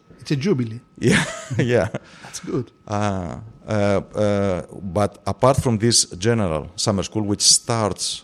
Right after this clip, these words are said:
Speaker 2: uh, July sixth,
Speaker 1: Six, seven,
Speaker 2: July
Speaker 1: something like that,
Speaker 2: sixth,
Speaker 1: yes,
Speaker 2: and
Speaker 1: yes.
Speaker 2: will, will last for two weeks,
Speaker 1: Mm-hmm.
Speaker 2: apart from, of this, w-,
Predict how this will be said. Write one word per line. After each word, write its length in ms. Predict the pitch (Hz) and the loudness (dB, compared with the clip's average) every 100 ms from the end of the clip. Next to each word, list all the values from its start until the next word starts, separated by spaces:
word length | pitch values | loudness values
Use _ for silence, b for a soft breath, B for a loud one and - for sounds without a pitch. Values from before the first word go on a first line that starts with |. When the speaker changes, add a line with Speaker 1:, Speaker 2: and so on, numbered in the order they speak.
| - | -12
Speaker 2:
uh, 840 | 98 90 87 85 82 82 82 80 80 | -6 -4 -2 -2 -2 -4 -4 -4 -6
July 640 | 78 87 87 92 104 101 | -4 -4 -2 0 0 0
sixth, 480 | 92 - - 120 - | 2 2 2 -2 -2
Speaker 1:
Six, 260 | - 135 - | -4 -4 -8
seven, 240 | - 117 | -8 -6
Speaker 2:
July 120 | 117 | -6
Speaker 1:
something 80 | 80 | -2
like 160 | 87 82 | -2 0
that, 60 | |
Speaker 2:
sixth, 300 | - 98 110 - | 0 0 -2 -4
Speaker 1:
yes, 80 | |
Speaker 2:
and 100 | 90 85 | -4 -4
Speaker 1:
yes. 160 | 82 | -6
Speaker 2:
will, 80 | - 82 | -8 -8
will 80 | 85 | -4
last 240 | 87 - | -2 -4
for 120 | - 73 - | -8 -10 -6
two 80 | 139 | -4
weeks, 440 | 98 82 - - _ B B | 0 -2 -2 -8 _ B B
Speaker 1:
Mm-hmm. 180 | 110 180 - | -18 -16 -10
Speaker 2:
apart 260 | - 131 - | 0 0 0
from, 180 | 101 - | -8 -8
of 180 | 92 90 | -10 -4
this, 180 | 123 | -6
w-, 160 | - | -6